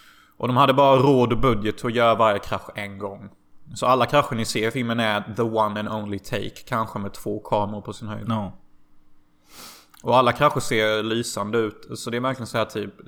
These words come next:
Speaker 1: divine intervention. Tack Gud för att bilarna flög exakt som vi ville.
Speaker 2: Ja, och jag, det är just det, det är ju bilkrascher och det är lite... Ja, lite våld och sånt, och det ser väl coolt ut. Men jag kan också... Jag blir typ trött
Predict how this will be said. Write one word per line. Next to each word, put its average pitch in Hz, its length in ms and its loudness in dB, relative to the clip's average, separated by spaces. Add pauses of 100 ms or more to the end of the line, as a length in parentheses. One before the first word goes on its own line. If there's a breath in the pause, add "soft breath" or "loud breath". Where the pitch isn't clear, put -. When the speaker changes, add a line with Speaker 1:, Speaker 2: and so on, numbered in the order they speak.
(100)
Speaker 1:
divine 107 480 0
intervention. 104 840 -8 (100)
Tack - 360 -4
Gud 107 380 -8
för 117 80 -4
att 107 120 -6
bilarna 113 380 -2
flög 107 300 -2
exakt - 320 -6
som 110 160 -10
vi 110 60 -6
ville. 110 320 -10 (640 soft breath)
Speaker 2:
Ja, 123 400 4
och 160 120 2
jag, 165 400 -4
det 151 200 0
är - 40 2
just 160 240 0
det, 131 140 0
det 117 260 -4 (140)
är 127 40 0
ju 139 140 -4
bilkrascher 120 840 0
och 113 120 -2
det 123 80 -2
är 117 80 0
lite... 113 720 -4 (1300 loud breath)
Ja, 151 120 8
lite 131 240 0
våld 113 280 -2
och 113 60 -4
sånt, 123 180 -4
och 139 60 -4
det 147 60 -2
ser 131 280 -2
väl 117 120 -4
coolt 110 420 -4
ut. 123 140 -2 (320 loud breath)
Men 143 120 -4
jag 143 80 -4
kan 165 100 -4
också... 160 240 -8
Jag 147 240 -2
blir 143 140 -2
typ - 400 -10
trött - 380 -4